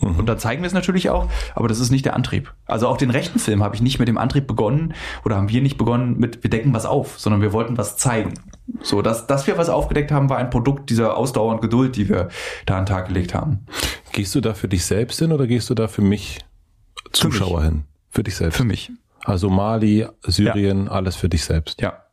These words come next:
Speaker 2: Ich finde es toll, dass ich damit mein Geld verdienen kann und ich finde es toll, dass es, äh, Menschen gibt, die das gerne gucken und wir kriegen auch sehr viel Lob für Uncovered. Aber das Urbedürfnis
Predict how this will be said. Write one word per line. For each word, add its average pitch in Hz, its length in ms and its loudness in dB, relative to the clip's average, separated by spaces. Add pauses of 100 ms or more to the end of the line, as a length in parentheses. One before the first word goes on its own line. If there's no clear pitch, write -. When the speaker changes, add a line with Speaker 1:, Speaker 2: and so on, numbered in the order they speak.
(320)
Speaker 2:
Ich 135 120 2
finde 151 160 0
es 143 60 -2
toll, 143 180 2
dass 139 120 0
ich 139 80 -2
damit 123 200 0
mein 113 140 2
Geld 110 200 2
verdienen 175 280 -2
kann 175 160 2
und 143 80 2
ich 120 100 4
finde 120 140 2
es 117 80 0
toll, 127 280 4
dass 113 200 0
es, 107 240 -2
äh, 107 440 2
Menschen 120 360 0
gibt, 127 240 -2
die 117 60 4
das - 360 -2 (280)
gerne 110 340 0
gucken 165 360 0
und 113 160 0
wir 110 80 2
kriegen 127 280 2
auch 104 120 -2
sehr 113 200 0
viel 120 120 0
Lob 120 240 2
für 165 140 -2
Uncovered. 151 520 0 (960)
Aber 104 600 -2 (600)
das - 300 -2
Urbedürfnis 165 1120 2